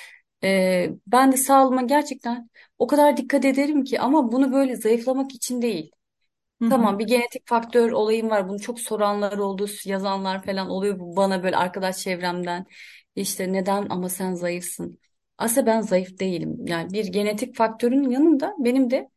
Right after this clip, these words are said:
Speaker 1: e, işte yıllardır kendime dikkat ederim. İşte sporla aram benim son bir iki senedir yani sporla bağlantım var. Onun dışında hiçbir zaman,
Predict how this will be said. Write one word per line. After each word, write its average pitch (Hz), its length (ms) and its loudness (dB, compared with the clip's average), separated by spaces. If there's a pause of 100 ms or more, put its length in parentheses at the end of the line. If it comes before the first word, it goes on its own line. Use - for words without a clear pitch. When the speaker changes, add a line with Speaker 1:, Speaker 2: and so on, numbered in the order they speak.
(300)
Speaker 1:
e, 202 720 -2
işte - 480 -4
yıllardır 233 600 2
kendime 226 380 -4
dikkat 208 300 -4
ederim. 190 520 -4 (220)
İşte - 200 -6
sporla - 1000 -2
aram 226 420 4
benim 220 240 2
son 233 420 0
bir 262 120 2
iki 208 200 -4
senedir 160 680 -4 (100)
yani 170 260 -4
sporla 180 560 -2
bağlantım 170 580 0
var. 247 160 0
Onun 240 260 0
dışında 240 260 -2
hiçbir 190 400 -6
zaman, 185 440 -4